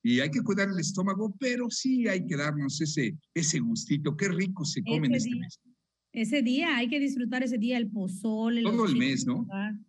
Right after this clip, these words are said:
Speaker 2: No todo el mes, no, cálmate, hay que cuidar la salud, aunque sea
Speaker 1: Bueno,
Speaker 2: un día que uno se
Speaker 1: al
Speaker 2: descuide.
Speaker 1: rato. Ahorita le voy a pedir a Luis Guzmán en redes sociales que me mande el menú de lo que trae la recoba de mes patrio, pozole de langosta,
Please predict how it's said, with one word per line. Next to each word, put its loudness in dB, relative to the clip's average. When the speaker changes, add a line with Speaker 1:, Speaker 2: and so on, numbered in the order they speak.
Speaker 2:
No 4
todo 4
el 4
mes, 4
no, 2
cálmate, 2
hay 0
que -2
cuidar 0
la 0
salud, 0
aunque 0
sea 2
Speaker 1:
Bueno, 2
Speaker 2:
un 0
día -2
que -8
uno 0
se 0
Speaker 1:
al 0
Speaker 2:
descuide. 2
Speaker 1:
rato. -8
Ahorita 2
le 2
voy 2
a -4
pedir 2
a 2
Luis -2
Guzmán 0
en 2
redes 0
sociales -2
que -2
me 2
mande 2
el 2
menú 2
de -2
lo 0
que -20
trae 2
la 0
recoba -4
de -4
mes 2
patrio, -2
pozole 0
de 0
langosta, -2